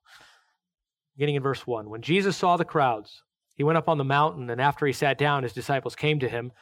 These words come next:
He opened his mouth and began to teach them, saying, "Blessed are the poor in spirit,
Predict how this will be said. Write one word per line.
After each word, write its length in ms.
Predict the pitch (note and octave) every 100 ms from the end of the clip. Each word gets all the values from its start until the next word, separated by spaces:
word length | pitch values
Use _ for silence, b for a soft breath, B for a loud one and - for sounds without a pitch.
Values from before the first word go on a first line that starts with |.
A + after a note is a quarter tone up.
| b b b b
He 120 | D#3
opened 180 | F3 F#3
his 140 | F3 D3
mouth 300 | E3+ G#3 F3+
and 100 | D#3
began 240 | D3+ D#3+
to 40 |
teach 300 | C#3+ G3 F#3+
them, 180 | - C#3+
saying, 500 | B2+ G3 F3+ D3+ D3 B B -
"Blessed 340 | D#3+ G3 -
are 120 | G3
the 60 | E3
poor 320 | - F#3 F3+
in 120 | E3
spirit, 560 | D3 - C#3+ C#3+ B2